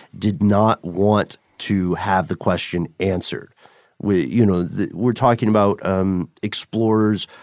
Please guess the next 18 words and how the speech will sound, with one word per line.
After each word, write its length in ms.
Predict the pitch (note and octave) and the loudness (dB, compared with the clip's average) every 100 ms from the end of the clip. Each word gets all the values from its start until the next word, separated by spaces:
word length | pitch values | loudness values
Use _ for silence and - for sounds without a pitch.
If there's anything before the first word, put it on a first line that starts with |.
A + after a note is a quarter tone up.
| - | -10
on 160 | - G2+ | 0 2
the 120 | G2+ | 4
African 460 | G#2+ C#3 A#2+ G#2+ F#2 | 2 2 0 -2 -2
continent 480 | - E2+ C#2 B1+ - | -2 -2 -4 -8 -6
who, 340 | G2+ F#2 F2+ | -2 0 -2
when 220 | C#2 G2+ | -2 0
they, 240 | G2 F#2 F2+ - | 2 2 0 -4
when, 280 | - G2+ G2+ | -4 -2 -2
explorers 460 | - G#2 - B2 G2+ | -2 -2 4 4 4
from 160 | - F#2 | 0 2
Europe, 280 | B2+ F#2+ E2 | 4 4 2
rather, 320 | F2 E2+ F2 - - - | -2 -2 -4 -8 -20 -10
who 500 | - A2+ G#2 F#2 - - - | 0 2 2 0 -4 -14 -18
would 380 | - A2+ A2 E2+ | -4 0 0 0
find 460 | - B2 C3+ A#2+ | 2 4 4 2
these, 460 | F2+ F#2+ F2+ - - _ | 0 -4 -4 -8 -14 _
um, 440 | F#2+ F#2 F2 E2+ C#2+ _ _ _ _ _ _ _ _ _ _ _ - | -6 -4 -4 -6 -10 _ _ _ _ _ _ _ _ _ _ _ -2
ornate 800 | A2+ G#2+ G#2 G#2+ A#2 F#2 - - | 2 4 4 2 2 -2 -8 -14